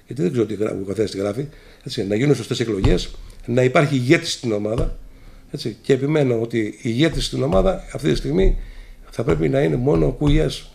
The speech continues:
γιατί είναι ο μόνο κατά δήλωσή του, έτσι. Ότι εγώ, λέει, «Κύριε, μεγάλωσα, εγώ αγαπάω την Κόρινθο, εγώ θέλω να την ανεβάσω». Και είναι ο μόνος που μπορεί να την ανεβάσει.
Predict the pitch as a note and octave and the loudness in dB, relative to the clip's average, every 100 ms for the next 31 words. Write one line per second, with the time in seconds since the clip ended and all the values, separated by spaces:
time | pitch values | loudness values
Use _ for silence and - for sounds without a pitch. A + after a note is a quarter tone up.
0 | - B2 C3+ B2 D#3+ E3+ D#3+ - - - | -10 -4 -2 0 2 0 0 -12 -20 -20
1 | - B2 C#3 F3 G3 - F#2+ F#2+ C#3 A#2 | -8 -2 0 0 0 -2 -2 -4 -2 -4
2 | - - - - A2 A2 D3 C#3 D3+ B2+ | -8 -20 -20 -16 -6 0 2 2 2 0
3 | G#2+ F3 F#3+ G#3 G3+ - - - C3 D3 | 2 2 2 0 -4 -12 -20 -6 0 2
4 | B2+ B2 D3+ A2+ - F3+ G3+ F3 - - | 2 2 2 4 4 4 2 0 -4 -4
5 | - - - F3+ F#3 E3 D#3 D3+ A#2+ - | -12 -2 0 2 0 0 2 4 4 2
6 | - - - - - - - C#3+ A#2 G#2+ | -4 -10 -12 -16 -18 -16 -2 2 2 4
7 | F#3+ B3+ A#3+ - - - - - F#3 A#2+ | 6 6 2 -4 -14 -16 -16 -6 0 6
8 | B2+ A#3+ A3+ A3+ A3 F3 - - | 6 6 2 0 0 8 8 6